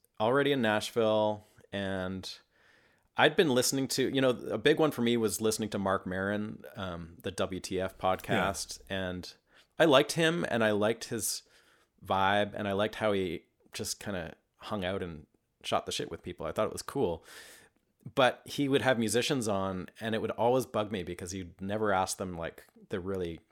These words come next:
Speaker 1: musician-y kinds of
Speaker 2: <laughs>
Speaker 1: questions that I wanted to hear, you know? So, uh, that for me was, I, probably the biggest reason that I wanted to do it. I, and because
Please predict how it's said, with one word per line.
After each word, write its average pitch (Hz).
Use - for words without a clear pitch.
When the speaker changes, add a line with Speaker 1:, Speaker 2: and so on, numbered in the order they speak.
Speaker 1:
musician-y 95
kinds 98
of 98
Speaker 2:
<laughs> -
Speaker 1:
questions 113
that 95
I 90
wanted 95
to 87
hear, 113
you 90
know? 113
So, 101
uh, 95
that 120
for 123
me 123
was, 101
I, -
probably 104
the 87
biggest 95
reason 110
that 107
I 101
wanted 92
to -
do 90
it. 202
I, 95
and 110
because 110